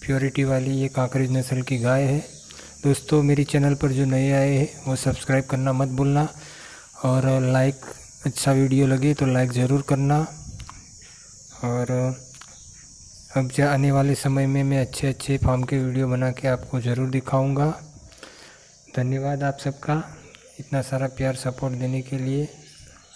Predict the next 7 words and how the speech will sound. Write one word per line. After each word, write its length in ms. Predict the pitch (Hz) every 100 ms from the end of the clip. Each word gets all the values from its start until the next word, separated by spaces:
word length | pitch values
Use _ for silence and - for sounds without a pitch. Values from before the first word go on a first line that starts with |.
| - - - -
और 460 | 123 123 123 127 127 - - - - - - - - - - - -
आपको 320 | 135 127 - 135
मैं 320 | 135 135 135
इस 180 | - 131
वीडियो 260 | 127 135
में 160 | 131 131
तीन 480 | - 135 131 135